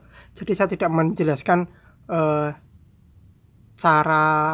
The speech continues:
apa namanya, proses pengisian di Google AdSense-nya, tetapi proses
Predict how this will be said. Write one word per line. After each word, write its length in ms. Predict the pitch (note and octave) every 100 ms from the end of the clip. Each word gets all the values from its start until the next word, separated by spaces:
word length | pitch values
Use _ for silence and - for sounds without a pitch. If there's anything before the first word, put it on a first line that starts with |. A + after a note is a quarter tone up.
| D#3
apa 80 | E3
namanya, 400 | D#3 D3+ D#3 D#3+
proses 560 | D#3+ D3 E3 D3 - - - - - - - - - - -
pengisian 640 | E3 D3+ - F#3 D#3 D3+
di 640 | F3 D#3 D3 D3+ D3 D3 D#3 -
Google 320 | - D3 D#3+
AdSense-nya, 400 | C#3+ - D3+ D#3
tetapi 400 | F3+ F3+ D3+ F3+
proses 560 | - D3+ - E3 -